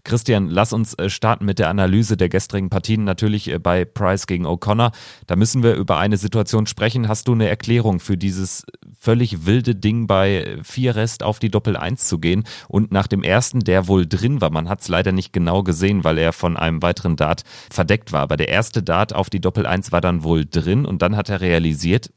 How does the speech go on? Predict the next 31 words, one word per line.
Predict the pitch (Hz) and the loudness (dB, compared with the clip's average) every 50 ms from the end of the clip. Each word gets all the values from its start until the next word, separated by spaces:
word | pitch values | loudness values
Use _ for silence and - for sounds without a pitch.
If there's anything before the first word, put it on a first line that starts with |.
| _ _ _ | _ _ _
Mist, | 87 101 147 147 - - - _ _ | 0 0 0 0 -2 -10 -16 _ _
ich | 92 92 - 95 | -8 -6 -2 -4
habe | 92 - 98 | -2 0 0
ja | 92 85 85 85 - - | 0 0 0 -2 -4 -10
vier | - - - 131 139 113 | -16 -4 0 0 2 2
Rest | 82 80 - - - | 2 0 0 -2 -4
gehabt, | - 80 85 98 - - - | -2 -2 -2 -2 -2 -2 0
also | 82 87 87 101 95 | 0 0 2 2 2
muss | 95 98 92 | 2 2 2
ich | 107 95 | 0 0
nochmal | 98 117 120 123 107 78 | 0 0 0 0 0 -2
auf | 78 - | -2 -2
die | - 80 | -4 -2
Doppel-Eins | 73 78 - 85 67 57 76 82 - - | -2 0 0 0 -2 0 -2 -4 -2 0
werfen. | 85 87 - - 127 - - - - - - - | 0 0 2 2 -2 -2 -4 -14 -18 -18 -8 -6
Der | 87 87 | -6 -6
zweite | - - - 87 95 - - | -4 -2 0 0 0 0 0
Dart | - 101 98 - - | 0 0 0 0 -2
geht | 92 87 - - _ | -4 -4 -4 -4 _
über | - 156 156 131 107 | -4 0 2 2 2
die | 85 82 71 | 2 2 0
Doppel-Eins | 85 80 - 90 78 69 95 120 131 - | 0 0 2 0 2 2 0 0 0 -2
und | 95 87 | -2 -2
der | 90 | 0
dritte | 80 - 104 117 - 127 | 0 0 0 0 0 0
geht | 92 101 107 - - | -2 -2 -4 -2 -2
in | 92 85 | -2 -2
die | 92 | -2
Single-Eins, | 95 - - 131 127 123 117 - 98 101 110 113 - - _ _ | -2 0 0 0 0 0 0 0 -2 -2 -2 -4 -6 -12 _ _
no | 80 80 78 82 85 | -4 0 2 2 2
score. | - - - 123 - - - | 0 0 -2 -2 -2 -2 -8